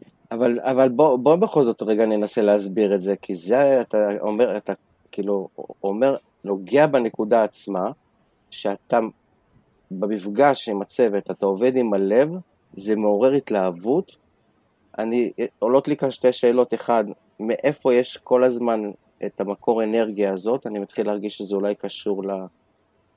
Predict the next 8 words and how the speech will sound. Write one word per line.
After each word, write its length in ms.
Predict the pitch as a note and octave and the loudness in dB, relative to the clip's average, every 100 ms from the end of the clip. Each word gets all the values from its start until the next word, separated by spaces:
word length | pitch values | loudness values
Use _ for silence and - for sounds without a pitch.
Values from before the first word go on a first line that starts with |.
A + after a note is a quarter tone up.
| - - G1+ _ _ - | -18 -16 -16 _ _ -12
לדינמיקה 600 | F2 G2 A2 A2 - G2+ | -6 -2 -2 -2 -4 -4
עם 200 | G2 F#2 | -2 -4
הצוות, 760 | F2+ F2 - G2+ G#2 D3 F#3 - _ _ _ _ _ _ _ _ | -6 -8 -8 -4 -2 -4 -8 -16 _ _ _ _ _ _ _ _
שהוא 500 | - - - A2+ A#2+ | -16 -12 -4 0 0
זה 140 | G#2+ | -2
שבעצם 400 | G#2 G#2 F#2+ G#2+ | -4 -6 -6 -6
מתדלק 540 | G2+ - F2+ G2+ G#2 - | -6 -8 -12 -6 -6 -6
אותך, 240 | G2 - | -10 -6